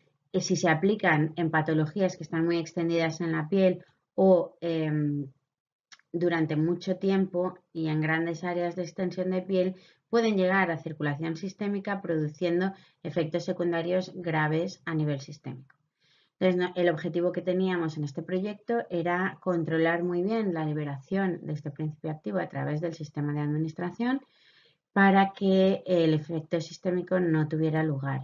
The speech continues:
y todo el fármaco se quedara durante un tiempo prolongado en la superficie de la piel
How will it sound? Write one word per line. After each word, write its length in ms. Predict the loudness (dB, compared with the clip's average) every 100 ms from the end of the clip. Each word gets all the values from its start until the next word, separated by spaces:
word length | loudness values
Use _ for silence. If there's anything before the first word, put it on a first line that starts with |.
| -6
y 140 | -6 -2
todo 240 | 0 0
el 80 | -2
fármaco 480 | -2 -4 -4 -4 -8
se 320 | -4 -6 -6
quedara 440 | -4 0 2 2 0
durante 380 | -2 -2 -2 -2
un 80 |
tiempo 240 | -2 -2 0
prolongado 640 | 0 0 0 -2 0 -2 -4 -16 _ 0
en 200 | 4 4
la 100 | 2
superficie 560 | -2 -6 -6 -6 -2
de 80 | 0
la 180 | 0 0
piel 360 | 0 0 -2